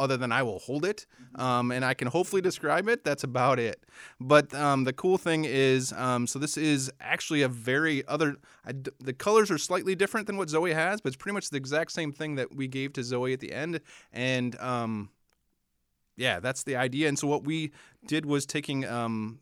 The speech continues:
well, the students did, I did nothing again, is the idea of, of taking a general model from this from, um, the internet. So Thingiverse has a lot of different models. And what they did then was apply this, size this for Zoe, and then do some actually mechanical changes.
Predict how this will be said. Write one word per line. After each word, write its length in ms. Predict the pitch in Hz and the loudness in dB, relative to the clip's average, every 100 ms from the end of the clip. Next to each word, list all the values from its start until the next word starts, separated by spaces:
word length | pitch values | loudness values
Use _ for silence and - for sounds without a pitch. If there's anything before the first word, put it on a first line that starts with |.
| - - | -20 -12
well, 120 | 107 | -10
the 80 | 104 | -10
students 300 | - 175 135 | -8 -6 -2
did, 140 | 120 | -2
I 120 | 110 113 | 0 -2
did 140 | 120 | -4
nothing 280 | 113 - 104 | -6 -8 -10
again, 320 | 101 98 98 _ - - | -6 -8 -8 _ -20 -6
is 180 | 120 120 | -2 -2
the 120 | 123 | 0
idea 300 | 127 127 127 | 0 2 0
of, 120 | 117 | 0
of 220 | - 127 | -6 -8
taking 300 | - 143 135 | -6 -6 -4
a 140 | 117 110 | -4 -4
general 340 | 120 147 180 | -2 2 2
model 280 | 139 135 135 | 4 4 2
from 160 | 131 135 | -2 -6
this 160 | 131 | -6
from, 400 | - 131 123 117 - - - | -6 -6 -4 -4 -10 -20 -10
um, 180 | 117 117 | -6 -2
the 80 | 131 | -2
internet. 280 | 127 107 - | -2 -6 -8
So 120 | 113 | -10
Thingiverse 500 | - 156 139 139 - | -6 -4 0 0 0
has 140 | 123 | -4
a 60 | 120 | -2
lot 220 | 139 160 | -2 -2
of 40 | 143 | -2
different 240 | 135 110 | -6 -4
models. 400 | 101 95 71 - - | -4 -6 -8 -12 -6
And 120 | 135 | -4
what 140 | 120 | -2
they 160 | 160 196 | 0 0
did 200 | 151 131 | 0 0
then 180 | 127 127 | 0 0
was 220 | 123 113 - - | -4 -6 -14 -12
apply 420 | 113 - 131 143 | -12 -4 0 2
this, 180 | 139 139 | 2 -2
size 420 | - - 123 139 | -4 -2 0 0
this 180 | 147 143 | -2 -4
for 140 | - 139 | -4 -2
Zoe, 400 | 131 127 131 123 | 0 2 2 0
and 60 | |
then 120 | 127 | -2
do 160 | 135 147 | -2 -4
some 280 | - 135 131 | -2 -4 -2
actually 320 | 135 - 131 | -4 -4 -4
mechanical 500 | 117 - 175 - 120 | -6 -6 -6 -4 -6
changes. 580 | - 151 156 101 95 | -6 -4 -4 -4 -6